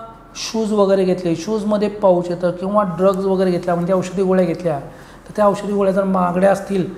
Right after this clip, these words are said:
तर त्याच्यामध्ये सुद्धा एक पाऊच येतं, बघितलं आहे का तुम्ही? तर ते पाऊच काय, का म्हणून असतं? तर ते पाऊच असतं moisturizer absorb करण्यासाठी, ॲब्झॉर्ब नाही,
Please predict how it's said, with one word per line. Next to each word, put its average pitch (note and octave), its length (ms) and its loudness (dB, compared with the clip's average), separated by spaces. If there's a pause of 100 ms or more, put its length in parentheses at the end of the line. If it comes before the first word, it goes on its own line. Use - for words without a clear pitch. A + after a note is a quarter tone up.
(260)
तर E3+ 80 -8
त्याच्यामध्ये F3+ 400 0
सुद्धा F3 240 -2
एक F3+ 220 -4
पाऊच D#3+ 320 0
येतं, D3 180 -8 (360)
बघितलं A3 420 2
आहे A3 100 2
का F#3+ 80 -2
तुम्ही? E3+ 220 -4 (680)
तर A#3+ 60 2 (100)
ते B3 120 6 (360)
पाऊच F#3+ 320 2 (320)
काय, A3 240 2 (200)
का A#3+ 120 4
म्हणून G#3+ 320 0
असतं? - 260 -6 (960)
तर G#3 60 2 (140)
ते G#3 140 2
पाऊच F3 380 0
असतं F#3+ 720 2
moisturizer F#3 1040 0
absorb E3+ 580 2
करण्यासाठी, D3+ 500 -8 (1300)
ॲब्झॉर्ब F3 360 0
नाही, E3+ 120 -4